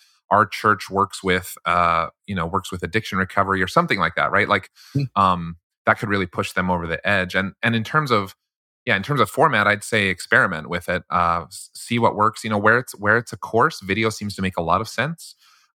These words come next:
Speaker 1: Um, but, you know, it, that's just gonna take some experimentation.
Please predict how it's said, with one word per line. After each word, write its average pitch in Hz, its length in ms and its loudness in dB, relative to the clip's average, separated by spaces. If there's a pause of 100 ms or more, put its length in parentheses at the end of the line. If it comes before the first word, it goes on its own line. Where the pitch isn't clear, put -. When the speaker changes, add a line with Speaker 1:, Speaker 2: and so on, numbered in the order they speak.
Speaker 1:
Um, 87 420 0 (220)
but, 101 220 2
you 117 120 -4
know, 82 180 -2 (120)
it, 92 120 -10 (200)
that's 110 220 0
just - 160 -10
gonna 101 140 -2
take 98 180 -6
some 87 140 -8
experimentation. 90 1000 -2